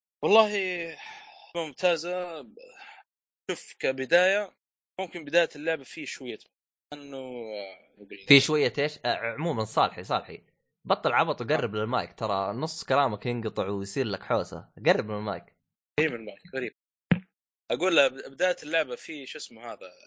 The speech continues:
Speaker 1: شوية ملل يعني في، في البداية باك تتحمل إن تعدي تقريبًا المهمة الأولى أو شيء زي كذا.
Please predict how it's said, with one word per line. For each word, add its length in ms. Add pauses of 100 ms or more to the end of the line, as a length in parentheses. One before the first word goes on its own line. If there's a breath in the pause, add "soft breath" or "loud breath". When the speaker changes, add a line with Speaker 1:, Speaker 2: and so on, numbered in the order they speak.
(520)
Speaker 1:
شوية 280
ملل 240
يعني 240
في، 200
في 80
البداية 400
باك 220
تتحمل 500
إن 320 (400)
تعدي 240
تقريبًا 500 (480)
المهمة 180
الأولى 260
أو 60
شيء 140
زي 140
كذا. 220